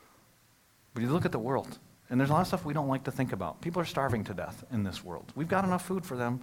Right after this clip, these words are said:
People are dying of diseases that could be cured by clean water. We don't like to think about this. We got plenty of water here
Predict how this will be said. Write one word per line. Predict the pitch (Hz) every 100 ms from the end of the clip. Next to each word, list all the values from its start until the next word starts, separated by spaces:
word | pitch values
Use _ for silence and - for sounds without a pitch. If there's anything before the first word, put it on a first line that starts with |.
| - -
People | - 185
are | 196
dying | 160 156 165
of | 160
diseases | 156 143 139 139 135
that | 135 117
could | 139
be | 127
cured | 120 - 151 143
by | 123
clean | 110 - 160 165 143
water. | 127 101 90 101
We | 151
don't | 180
like | 180
to | 170
think | 202 196
about | 165 160
this. | 160 156
We | 160
got | 160
plenty | - 170 165
of |
water | 156 165 160
here | 156 160